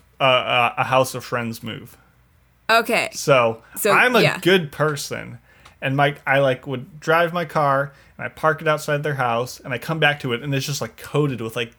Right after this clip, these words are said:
Speaker 1: green residue of the pollen
Speaker 2: Yep.
Speaker 1: that has just, like, accumulated on everything. And I'm just like, "This is, <sighs> why? Why?"
Speaker 2: I know.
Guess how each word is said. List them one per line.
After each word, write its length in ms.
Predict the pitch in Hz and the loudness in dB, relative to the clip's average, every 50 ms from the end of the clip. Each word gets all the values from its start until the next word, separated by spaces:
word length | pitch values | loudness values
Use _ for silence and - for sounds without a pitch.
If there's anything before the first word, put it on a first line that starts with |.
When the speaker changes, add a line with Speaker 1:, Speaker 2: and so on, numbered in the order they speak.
| _ | _
Speaker 1:
green 600 | - - 143 135 131 135 135 143 147 147 147 139 127 | -16 -10 -6 -2 -2 -2 -2 -2 -2 -2 -2 -2 -2
residue 680 | 120 117 117 123 120 113 117 113 - 110 110 110 107 | 0 2 2 2 0 -2 -8 -10 -8 -6 -6 -6 -6
of 220 | 104 120 117 117 | -6 -6 -6 -6
the 100 | 117 117 | -6 -8
pollen 200 | 117 - 185 - | -6 -2 0 2
Speaker 2:
Yep. 200 | 123 123 165 113 | 2 2 2 0
Speaker 1:
that 140 | 110 110 113 | -2 -2 -2
has 100 | 120 117 | -2 -4
just, 160 | 117 127 117 - | -4 -4 -6 -6
like, 100 | 131 123 | -8 -10
accumulated 840 | - - - - 139 131 127 127 123 120 117 110 107 107 101 110 113 - - - - - - - - | -12 -16 -12 -8 -6 -6 -4 -4 -4 -4 -2 -4 -4 -6 -10 -12 -14 -18 -20 -20 -20 -20 -18 -12 -10
on 140 | 139 135 - | -10 -6 -4
everything. 640 | 151 135 123 123 113 113 - - 113 110 110 110 113 | -4 -4 -4 -4 -10 -10 -8 -8 -8 -8 -8 -10 -10
And 100 | 113 113 | -8 -8
I'm 100 | 113 113 | -8 -8
just 160 | 117 113 - | -10 -8 -6
like, 180 | 123 113 113 - _ _ _ - | -6 -6 -6 -8 _ _ _ -4
"This 220 | 190 185 190 - | -4 -4 -2 -2
is, 300 | 196 170 156 147 - - _ _ _ _ _ _ _ _ _ _ _ _ _ _ _ _ _ _ _ _ _ _ _ _ _ - | -2 -2 -2 -4 -6 -8 _ _ _ _ _ _ _ _ _ _ _ _ _ _ _ _ _ _ _ _ _ _ _ _ _ -14
<sighs> 0 | - - - - - - - - - - - _ | -12 -10 -10 -10 -12 -14 -16 -18 -20 -20 -18 _
why? 520 | - 156 147 143 139 131 127 127 127 120 - - - - _ _ _ _ _ _ - | -6 -2 -2 0 0 0 0 -2 -4 -6 -8 -16 -20 -20 _ _ _ _ _ _ -4
Why?" 280 | - 135 151 151 135 135 | 0 2 4 4 6 6
Speaker 2:
I 40 | 139 | 4
know. 460 | 190 185 185 185 180 180 180 180 175 | 4 4 4 4 4 4 4 2 0